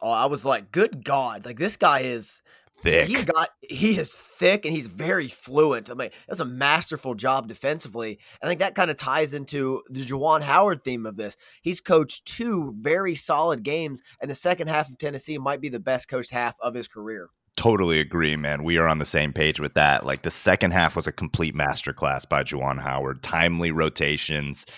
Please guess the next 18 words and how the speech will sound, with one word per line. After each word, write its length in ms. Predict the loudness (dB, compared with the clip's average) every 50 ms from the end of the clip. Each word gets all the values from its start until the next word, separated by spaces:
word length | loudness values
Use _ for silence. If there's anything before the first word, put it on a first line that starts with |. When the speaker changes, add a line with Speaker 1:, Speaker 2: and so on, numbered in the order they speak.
| -20 -20 -12 -6
Speaker 2:
Um, 300 | -4 -4 -2 -4 -4 -6
you 100 | -6 -6
know, 60 | -4
he 140 | -2 -2 -2
played 320 | 2 4 8 8 10 10
his, 180 | 8 8 6 4 2
his 160 | 2 2 2
horses. 400 | 4 4 4 4 4 2 0 -2
It 80 | -2 -4
was 140 | -4 -4 -6
thirty-nine 760 | -2 4 6 8 8 8 6 4 4 6 6 6 4 4 4
minutes 340 | 4 6 6 4 2 2 -2
from 340 | -6 -2 0 2 2 2 0
Brooks 360 | 2 4 4 4 4 2 -2
and 140 | -4 -2 2
thirty-eight 500 | 6 6 6 6 6 4 4 4 2 2
minutes 300 | 0 -2 -2 -2 -6 -8
from 180 | -8 -8 -4